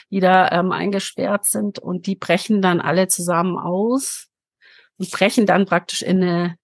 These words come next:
neue, äh, neue Welt oder andere Welt aus oder in eine Welt, dystop-, dystopische Welt aus. Und die ist ehrlich gesagt nicht viel <laughs> besser.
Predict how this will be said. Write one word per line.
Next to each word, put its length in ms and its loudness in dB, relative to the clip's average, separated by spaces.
neue, 640 4
äh, 240 0
neue 420 2
Welt 300 -2
oder 240 -6
andere 440 0
Welt 320 -4
aus 560 2
oder 200 -8
in 100 -2
eine 320 0
Welt, 460 -2
dystop-, 500 -4
dystopische 720 0
Welt 320 0
aus. 400 2
Und 500 -4
die 100 0
ist 100 0
ehrlich 240 2
gesagt 280 0
nicht 140 0
viel 180 4
<laughs> 200 -2
besser. 300 2